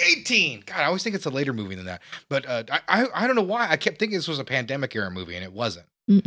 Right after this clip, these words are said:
Speaker 1: It was made pre-pandemic, and I had that misconception, like, when I watched it, you know, 'cause I just, I just waited to, to watch this movie.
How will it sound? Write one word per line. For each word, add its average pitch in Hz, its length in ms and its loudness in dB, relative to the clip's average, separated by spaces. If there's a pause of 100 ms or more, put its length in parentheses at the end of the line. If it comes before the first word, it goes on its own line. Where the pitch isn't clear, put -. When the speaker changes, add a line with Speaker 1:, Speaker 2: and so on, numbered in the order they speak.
Speaker 1:
It - 40 8
was 170 140 2
made 107 160 -10
pre-pandemic, 92 680 -8
and 98 100 -10
I 87 100 -12
had 110 200 -6
that 110 120 -4
misconception, 107 800 -6 (280)
like, 101 120 -6
when 104 100 -6
I 92 60 -8
watched 110 400 -4
it, 113 260 -6
you 110 80 -16
know, 101 60 -12
'cause 110 140 -8
I 120 40 -2
just, 117 180 -6
I 120 60 -6
just 113 180 -8
waited 101 280 -6
to, 110 100 -10
to - 140 -14
watch 90 320 -12
this - 180 -12
movie. 87 240 -20